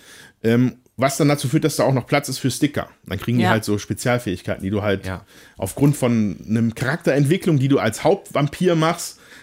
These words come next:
Speaker 1: halt darfst du das dann stickern.
Speaker 2: Ja.
Speaker 3: Das klingt sehr, sehr smart, muss ich sagen.
Speaker 2: Das
Speaker 1: Ja,
Speaker 2: ist
Speaker 1: das ist auch schon
Speaker 2: richtig
Speaker 1: cool.
Speaker 2: cool.
Speaker 1: Äh,
Speaker 3: Ja.
Speaker 1: und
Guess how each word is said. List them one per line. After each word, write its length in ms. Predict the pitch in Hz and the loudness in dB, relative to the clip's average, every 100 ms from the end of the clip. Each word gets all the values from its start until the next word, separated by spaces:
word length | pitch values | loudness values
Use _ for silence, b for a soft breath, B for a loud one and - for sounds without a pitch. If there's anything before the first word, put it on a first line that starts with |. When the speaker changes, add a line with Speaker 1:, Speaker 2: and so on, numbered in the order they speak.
| B | B
Speaker 1:
halt 160 | 113 | 0
darfst 160 | 123 123 | 0 0
du 60 | 123 | -2
das 120 | - | -2
dann 160 | 107 | -4
stickern. 460 | 104 - 117 90 78 _ | -4 -4 -4 -6 -10 _
Speaker 2:
Ja. 220 | - 175 - | -6 -4 -4
Speaker 3:
Das 200 | 92 - | -8 -8
klingt 360 | - 107 101 | -4 -2 -2
sehr, 360 | - 104 135 147 | -2 0 2 2
sehr 180 | 135 131 | 0 -2
smart, 460 | - 123 113 - | -4 -2 -2 -4
muss 160 | 90 85 | -8 -8
ich 120 | 85 | -6
sagen. 320 | 90 90 90 - | -4 -4 -4 -6
Speaker 2:
Das 100 | 107 | -2
Speaker 1:
Ja, 100 | 143 | 0
Speaker 2:
ist 60 | |
Speaker 1:
das 140 | 185 262 | -2 -2
ist 120 | 220 | 0
auch 100 | 233 | 2
schon 180 | 254 107 | 2 2
Speaker 2:
richtig 360 | 113 80 85 | 0 -4 -2
Speaker 1:
cool. 200 | 175 185 | 0 2
Speaker 2:
cool. 40 | 175 | 2
Speaker 1:
Äh, 60 | 120 | 0
Speaker 3:
Ja. 100 | 107 | 2
Speaker 1:
und 220 | 147 - | 2 0